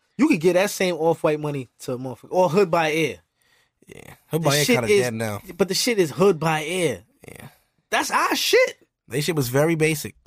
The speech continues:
Speaker 1: Very. It's a block.
Speaker 2: Off-White, Off-White is very basic.
Speaker 1: It's a couple lines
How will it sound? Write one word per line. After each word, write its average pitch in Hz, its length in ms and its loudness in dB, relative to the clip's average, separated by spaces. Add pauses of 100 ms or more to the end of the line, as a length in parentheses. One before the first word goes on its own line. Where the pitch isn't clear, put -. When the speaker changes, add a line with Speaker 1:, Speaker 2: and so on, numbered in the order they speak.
(160)
Speaker 1:
Very. 165 300 2
It's 110 180 -20
a 135 60 -6
block. 180 340 0
Speaker 2:
Off-White, 214 240 -4
Off-White 349 460 -2
is 180 80 0
very 120 220 0
basic. 87 380 -12 (140)
Speaker 1:
It's - 100 -20
a - 40 -20
couple 156 260 -14
lines 147 420 -12